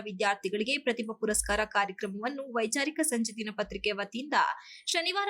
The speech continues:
ಪಟ್ಟಣದ ಲಯನ್ಸ್ ಸಭಾಂಗಣದಲ್ಲಿ ಹಮ್ಮಿಕೊಳ್ಳಲಾಗಿತ್ತು. ಕಾರ್ಯಕ್ರಮವನ್ನು ಉದ್ಘಾಟಿಸಿ ವಿದ್ಯಾರ್ಥಿಗಳಿಗೆ ಆಶೀರ್ವಚನ ನೀಡಿದ ಅವರು ಜ್ಞಾನ ಮತ್ತು ಮೌಲ್ಯಾಧಾರಿತ ಬದುಕಿನ ಮಹತ್ವವನ್ನು ತಿಳಿಸಿದರು.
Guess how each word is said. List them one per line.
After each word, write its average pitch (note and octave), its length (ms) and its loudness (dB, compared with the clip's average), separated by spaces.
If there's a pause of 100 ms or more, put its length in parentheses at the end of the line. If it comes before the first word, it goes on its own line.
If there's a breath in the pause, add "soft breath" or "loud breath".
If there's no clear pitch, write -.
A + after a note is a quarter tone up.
ಪಟ್ಟಣದ C#4+ 420 2 (100)
ಲಯನ್ಸ್ A#3+ 340 2
ಸಭಾಂಗಣದಲ್ಲಿ A3+ 680 0
ಹಮ್ಮಿಕೊಳ್ಳಲಾಗಿತ್ತು. G3+ 1120 -2
ಕಾರ್ಯಕ್ರಮವನ್ನು G#3 600 0
ಉದ್ಘಾಟಿಸಿ G#3+ 680 -2
ವಿದ್ಯಾರ್ಥಿಗಳಿಗೆ G#3 760 0
ಆಶೀರ್ವಚನ G3+ 640 0
ನೀಡಿದ G3 300 -4
ಅವರು A3 560 2 (380 loud breath)
ಜ್ಞಾನ D#4 300 2
ಮತ್ತು G4+ 260 2
ಮೌಲ್ಯಾಧಾರಿತ B3+ 680 2
ಬದುಕಿನ A3 480 0
ಮಹತ್ವವನ್ನು C4+ 760 0
ತಿಳಿಸಿದರು. G3 760 0